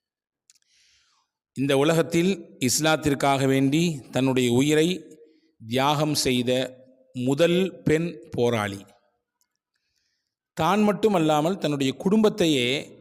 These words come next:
இஸ்லாத்திற்காக வேண்டி அர்ப்பணம் செய்த தியாகச் செம்மல் நிறைந்த குடும்பம். யார் அந்த குடும்பம்? அந்த குடும்பத்திற்கும் இஸ்லாத்தினுடைய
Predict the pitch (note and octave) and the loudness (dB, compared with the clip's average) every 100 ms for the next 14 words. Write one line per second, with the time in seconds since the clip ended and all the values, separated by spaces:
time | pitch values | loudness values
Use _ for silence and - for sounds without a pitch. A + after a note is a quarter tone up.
0 | - B2 E3+ E3+ - C#3+ C3+ C3+ B2+ B2 | -6 -4 0 0 0 -4 -2 -2 -2 -2
1 | A#2+ B2 - C3+ D3 - F#3+ E3 - C3+ | -2 -4 -2 -4 -2 -2 -2 -2 -2 -2
2 | A#2+ A2 G#2 - - _ _ _ _ A2 | 0 -4 -6 -10 -20 _ _ _ _ -4
3 | B2 C#3+ D#3+ E3 - D#3 D3 D#3 C3 G#2+ | 0 2 0 -2 -2 -2 0 0 0 -2
4 | - - - _ _ _ _ _ _ _ | -12 -20 -20 _ _ _ _ _ _ _
5 | A#2+ C3 D#3+ F3+ F3 - C3+ B2 A2 F#2+ | -2 0 2 2 0 0 0 0 0 -4
6 | - - _ _ _ _ _ _ _ _ | -14 -20 _ _ _ _ _ _ _ _
7 | _ _ A2+ C3 D#3 D3 C3 B2 C3 A#2+ | _ _ -4 0 2 2 0 0 0 0
8 | G#2+ F#2 - - - - _ _ _ _ | 0 -4 -10 -20 -20 -20 _ _ _ _
9 | _ _ B2+ C#3+ C#3 E3+ G3 F#3+ F3 D3 | _ _ 0 0 2 2 2 2 0 0
10 | D#3 C3+ C#3+ - - - - B2 C3 E3 | 2 2 0 -6 -16 -20 -6 -4 0 0
11 | D#3+ D#3 C#3+ C3+ | 2 0 0 0